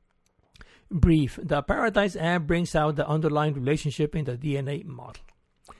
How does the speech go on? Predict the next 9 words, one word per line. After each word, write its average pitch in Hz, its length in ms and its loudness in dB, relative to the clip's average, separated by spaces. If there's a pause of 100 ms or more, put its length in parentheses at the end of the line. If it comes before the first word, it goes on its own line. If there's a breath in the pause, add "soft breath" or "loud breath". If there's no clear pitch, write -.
(540 loud breath)
This 170 140 -2
is 190 140 2
an 143 100 4
ongoing 139 360 2
project. - 440 -8 (420 soft breath)
The 165 260 6
D 208 260 2
N 226 160 0
A 190 360 2